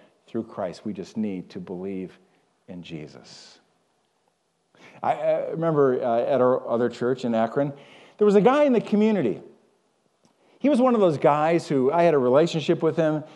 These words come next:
Um, we could talk about, you know, church, Christianity, but he, it was always stiff-arming. "No, I,"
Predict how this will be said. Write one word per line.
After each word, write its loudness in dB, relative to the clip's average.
Um, 0
we -6
could 2
talk 4
about, 2
you -4
know, 2
church, 0
Christianity, 0
but -2
he, 2
it 0
was 2
always 2
stiff-arming. 0
"No, 2
I," 0